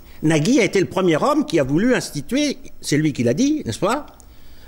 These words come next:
un communisme qui n'oublie pas l'homme, hein. Le communisme à visage humain, c'est plus tard, en soixante-huit, mais c'est la même phrase. Dubček, en Tchécoslovaquie, va reprendre en soixante-huit la phrase de Nagui en la changeant un tout petit peu.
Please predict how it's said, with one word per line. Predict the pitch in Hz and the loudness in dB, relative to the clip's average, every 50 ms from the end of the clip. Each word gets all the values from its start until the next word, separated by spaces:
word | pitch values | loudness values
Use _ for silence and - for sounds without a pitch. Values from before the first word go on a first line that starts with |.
| - | -2
un | - 160 151 | -2 -2 2
communisme | - 240 233 220 208 240 302 370 370 269 247 190 147 | 2 4 4 4 6 6 6 6 6 4 2 -2 -2
qui | - 190 | 0 2
n'oublie | 180 175 170 226 285 | 2 2 4 2 0
pas | - - 190 | 0 2 2
l'homme, | 165 147 131 120 113 101 95 - - - 113 | 4 4 4 2 2 -2 -4 -10 -12 -12 -10
hein. | 127 170 208 - | -10 -10 -12 -6
Le | - 127 | -6 -4
communisme | 117 - 139 143 156 131 135 | 0 2 2 4 4 4 2
à | 131 | 2
visage | 117 123 117 135 110 110 | 0 2 0 2 2 4
humain, | 120 143 208 269 | 4 4 4 4
c'est | 262 - - | 2 0 -2
plus | - 113 | -4 -2
tard, | 104 196 220 220 | 0 0 2 2
en | 156 | 0
soixante-huit, | - 123 - 127 117 - 127 - - | -2 -4 -4 -6 -4 -2 -4 -2 -2
mais | - 131 | -2 -2
c'est | - 143 123 | 0 2 2
la | 120 | 2
même | 131 170 220 | 2 0 0
phrase. | - - 123 98 90 - - - - - - - - - - - - - - - | -2 -2 -4 -4 -4 -8 -12 -16 -18 -16 -14 -14 -14 -14 -16 -18 -20 -18 -12 -4
Dubček, | - 113 110 - - 202 220 214 | -2 -2 0 0 0 -2 0 0
en | 135 123 | 0 -2
Tchécoslovaquie, | 117 - 120 104 101 - 107 104 95 - 196 202 | -2 -2 -4 -4 -4 -2 -4 -4 -2 -2 -2 -2
va | 165 117 | -2 -2
reprendre | - - 139 151 | -2 -2 -4 -2
en | 113 | -2
soixante-huit | - 117 - - - - - 185 - | -4 -6 -6 -6 -4 -4 -4 -2 -2
la | 117 104 | -2 -2
phrase | - 156 147 | -2 -2 0
de | 131 131 | 0 2
Nagui | 127 117 104 151 196 | 2 2 2 0 0
en | 160 | 0
la | 143 123 | 0 0
changeant | - 131 131 165 | -2 -2 -2 -2
un | 175 | -2
tout | - - | -2 -4
petit | 123 - 107 - | -6 -6 -8 -8
peu. | - 87 85 | -8 -10 -12